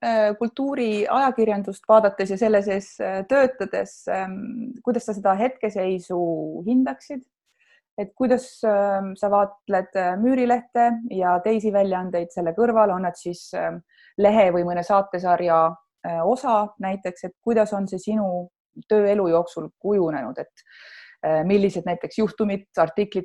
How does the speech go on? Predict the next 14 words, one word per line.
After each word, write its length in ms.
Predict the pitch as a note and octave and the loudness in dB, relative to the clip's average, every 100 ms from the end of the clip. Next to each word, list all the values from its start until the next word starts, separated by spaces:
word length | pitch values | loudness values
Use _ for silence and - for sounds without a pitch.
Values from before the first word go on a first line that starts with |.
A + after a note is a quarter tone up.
| G3 | -4
sõnavõtud 480 | F#3+ E3+ E3+ F3 E3+ | -2 -2 -2 -6 -6
või 140 | E3+ | -4
mingid 260 | E3+ E3+ - | -6 -8 -4
poliitilised 460 | F3+ F3+ F#3 E3 - | -2 -2 -4 -6 -6
sündmused, 480 | F3+ E3+ D#3+ E3 E3 - | -6 -4 -4 -6 -8 -6
äh, 140 | E3+ | -4
või 80 | E3 | -4
muutused 520 | F3 F3 - D#3+ E3 - - _ _ _ E3+ | -4 -6 -8 -8 -8 -8 -20 _ _ _ -6
on, 600 | E3 E3 D#3+ D#3+ E3 E3 | -4 -4 -8 -12 -12 -10
ähm, 440 | E3 E3+ - F3+ - | -10 -8 -10 -6 0
saab 160 | G#3+ | 2
pidada 640 | A#3 A#3+ F#3+ - F3 E3+ - - - - _ | 4 6 6 6 4 4 0 -12 -14 -16 _
kultuuriajakirjanduse 1200 | F#3 F3+ G#3+ G#3+ F#3+ F#3 G3+ F3+ F3 E3+ E3 E3 E3 | -8 -4 0 2 2 2 2 2 0 -2 -4 -6 -8
kas 140 | D#3+ | -10